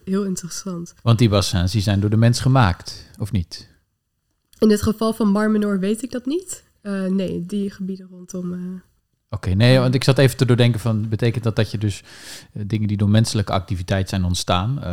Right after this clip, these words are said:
Speaker 2: per ongeluk of expres, eh, daar ook onder vallen? Ja, als je de mens onderdeel ziet van de natuur, dan, eh, hoort dat erbij natuurlijk.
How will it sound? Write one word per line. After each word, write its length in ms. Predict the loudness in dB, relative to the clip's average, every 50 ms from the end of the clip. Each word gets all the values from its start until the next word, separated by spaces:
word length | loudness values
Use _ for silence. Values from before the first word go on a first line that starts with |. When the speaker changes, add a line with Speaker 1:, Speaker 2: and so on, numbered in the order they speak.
| -6 -6
Speaker 2:
per 120 | -4 -2
ongeluk 380 | -2 0 0 0 -2 -4 -4 -6
of 120 | -6 -6
expres, 560 | -6 -6 -6 -6 -4 -2 -2 -2 -2 -4 -4
eh, 80 | -4 -4 -4
daar 200 | -2 -2 0 0
ook 200 | 0 0 -2 -2
onder 200 | -4 -4 -4 -4
vallen? 280 | -6 -6 -6 -4 -2 0
Ja, 140 | 2 2
als 140 | 2 2 0
je 60 | -2
de 60 | -2 0
mens 300 | 0 0 0 0 -2 -2
onderdeel 320 | 0 2 4 4 4 4
ziet 280 | 4 2 0 0 -2 -4
van 180 | -2 0 2
de 60 | 2
natuur, 360 | 2 2 2 2 2 2 2 2
dan, 240 | 2 0 0 0
eh, 280 | 0 0 -2 -2 -4 -4
hoort 260 | 0 2 4 4 6
dat 180 | 4 4 4 4
erbij 240 | 4 6 6 8 6
natuurlijk. 480 | 6 4 4 0 0 0 -2 -4 -8